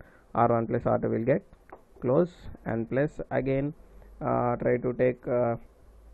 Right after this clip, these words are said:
two alpha as common. So when you take two alpha here and again two alpha here in the second term and the last term, so when you take two alpha common, we'll get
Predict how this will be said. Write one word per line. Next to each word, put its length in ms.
two 160
alpha 260
as 180
common. 480
So 120
when 140
you 100
take 280
two 160
alpha 360
here 360
and 180
again 300
two 140
alpha 340
here 180
in 140
the 100
second 340
term 160
and 140
the 80
last 300
term, 280
so 80
when 120
you 80
take 220
two 100
alpha 300
common, 360
we'll 160
get 160